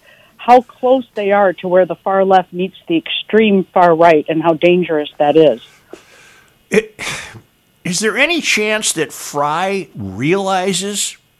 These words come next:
Speaker 2: the city is disappearing on his watch? Does he understand it?
Speaker 1: <laughs> Hmm. Boy, I'd love to say, uh, um, yeah, I'd love to say yes,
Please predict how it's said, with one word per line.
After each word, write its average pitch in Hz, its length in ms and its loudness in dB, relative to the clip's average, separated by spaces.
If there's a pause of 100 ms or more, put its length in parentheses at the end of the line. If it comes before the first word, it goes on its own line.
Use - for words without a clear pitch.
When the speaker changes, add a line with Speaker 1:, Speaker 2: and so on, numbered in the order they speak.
(100)
Speaker 2:
the 131 140 -4
city 170 420 -2
is 127 140 -4
disappearing 151 840 -4
on 131 160 -4
his 131 180 -4
watch? 123 580 -8
Does 117 160 -8
he 151 120 -2
understand 180 800 0
it? - 220 -12
Speaker 1:
<laughs> - 40 -20 (1000)
Hmm. 240 440 -6 (540)
Boy, 208 220 6
I'd 180 180 4
love 233 300 6
to 202 120 2 (100)
say, 202 280 2 (380)
uh, 196 160 0 (440)
um, 185 500 -2 (120)
yeah, 185 200 -2
I'd 196 140 0
love 247 220 0
to 247 100 -6
say 196 160 -4
yes, 180 360 0